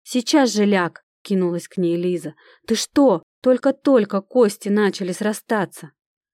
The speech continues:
Девушка насупилась и нехотя сказала: «Ну хорошо, ба, а давай попробуем, ну хоть дня три. Познакомишься с Валюшей, присмотришься, а?» И она умоляюще посмотрела на бабулю.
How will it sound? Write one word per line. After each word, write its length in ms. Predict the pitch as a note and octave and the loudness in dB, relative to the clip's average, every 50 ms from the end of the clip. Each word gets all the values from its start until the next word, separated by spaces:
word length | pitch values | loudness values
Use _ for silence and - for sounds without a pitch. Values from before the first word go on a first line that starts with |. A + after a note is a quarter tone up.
| _ _ _ _ _ | _ _ _ _ _
Девушка 440 | F3 E3 D#3+ D#3 D#3 - - F#3 | -8 -8 -6 -6 -8 -10 -8 -6
насупилась 760 | E3+ E3 D3+ C#3+ - - A#3 A#3 A#3 - F#3 F3 E3+ - _ _ _ _ _ _ | -6 -6 -6 -8 -8 -8 -8 -6 -6 -8 -10 -10 -12 -16 _ _ _ _ _ _
и 100 | - F#3+ | -4 -2
нехотя 480 | F#3 F#3 F#3 F3+ - - G3 - F#3+ | 0 0 0 -2 -2 -6 -10 -10 -12
сказала: 680 | F3 - - - G#3 G#3 G3 G3+ F3+ E3 D#3 D3+ - _ _ _ _ _ _ _ _ _ _ _ | -16 -12 -8 -6 -6 -4 -4 -6 -6 -6 -8 -12 -18 _ _ _ _ _ _ _ _ _ _ _
«Ну 120 | G#3 G3+ | -2 -2
хорошо, 640 | G3 - A#3+ A3+ A3+ A#3 - - - B3 A3+ F#3 D#3 | 0 0 0 0 0 0 -2 -4 -2 0 0 0 0
ба, 340 | D#3 F3 F#3 E3+ E3 D#3+ _ _ _ _ | -2 -4 -4 -4 -4 -10 _ _ _ _
а 120 | _ A3 | _ -2
давай 240 | G#3 C4 C#4+ E4+ F4+ | 0 2 2 2 2
попробуем, 800 | F4 - A3 G#3+ - - A3+ G#3+ F#3+ E3 C#3+ D3 D3 C#3+ D3 D#3+ | 2 0 -4 -4 -2 0 0 2 2 0 -2 -4 -4 -4 -2 -2
ну 100 | F#3+ A#3 | -2 -2
хоть 220 | A#3 - D4+ D4 - _ | -2 0 -2 -2 -2 _
дня 220 | - C4+ C#4+ C#4+ D4 | 4 4 4 4 2
три. 480 | - _ C#4 B3 A3+ F#3 D3 D3 - _ _ _ _ _ _ _ | 0 _ -2 -2 -2 -2 -4 -8 -12 _ _ _ _ _ _ _
Познакомишься 880 | - C#4 B3 B3+ A3 G3+ - - - A3 A#3 A#3+ A#3+ A3+ - - - G#3+ | -4 0 2 2 2 2 -2 -2 -2 2 2 4 2 2 -2 -6 -8 -10
с 80 | G3+ - | -8 -4
Валюшей, 580 | G3+ G#3 G#3 G#3 G#3 G#3 G3 - - - F#3 | -2 -2 0 0 0 -2 -4 -6 -6 -8 -6
присмотришься, 1000 | E3 - C4 C#4 - - A#3 G#3 G3+ A3 A3+ - A#3 G#3+ G3+ - - - G#3 G3 - _ _ | -2 -2 -2 -2 -2 -2 -2 0 0 0 -2 -2 -4 -6 -6 -8 -10 -10 -12 -12 -12 _ _
а?» 180 | B3+ C4 C#4 C#4 - _ _ _ _ _ _ _ _ _ _ | -2 -2 -2 -2 -4 _ _ _ _ _ _ _ _ _ _
И 100 | _ G#3 | _ -4
она 240 | F#3+ F3+ F#3 F3+ F3+ | -2 0 2 2 0
умоляюще 520 | F3 F3 F3+ F#3 G3+ A3+ A#3 A3+ - - | 0 0 0 0 0 0 -2 -4 -6 -8
посмотрела 640 | - - F3+ - - F#3+ F#3 - G#3+ G3 F#3+ F#3+ F#3 | -12 -12 -10 -6 -6 -6 -4 -4 -4 -4 -2 -2 -2
на 140 | F#3 F#3 F#3 | -2 -2 -2
бабулю. 500 | F3+ G#3+ G#3+ G3+ G3 G3 F3+ E3 D3 - | -2 -4 -4 -4 -6 -8 -10 -10 -12 -16